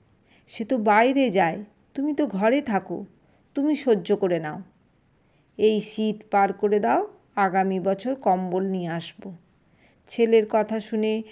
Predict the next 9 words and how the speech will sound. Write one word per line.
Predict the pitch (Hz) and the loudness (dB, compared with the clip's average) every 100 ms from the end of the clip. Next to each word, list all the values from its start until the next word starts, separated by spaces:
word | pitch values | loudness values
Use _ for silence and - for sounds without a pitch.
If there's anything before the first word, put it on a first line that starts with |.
| - 202 | -12 -4
মা | 202 208 | -2 -2
চুপ | 208 226 208 - | -4 -8 -6 -4
হয়ে | 180 175 | -2 -2
গেল। | 170 165 175 - _ _ _ _ _ _ _ _ | -2 -4 -10 -14 _ _ _ _ _ _ _ _
ছেঁড়া | - 240 247 247 | -2 0 2 2
কম্বলে | 240 220 220 220 226 226 233 | 2 0 2 2 6 6 6
নিজেকে | 233 220 196 214 226 | 4 0 0 0 0
জড়িয়ে | 196 214 202 196 | 4 4 4 2
নিল। | 185 170 165 | 0 -4 -6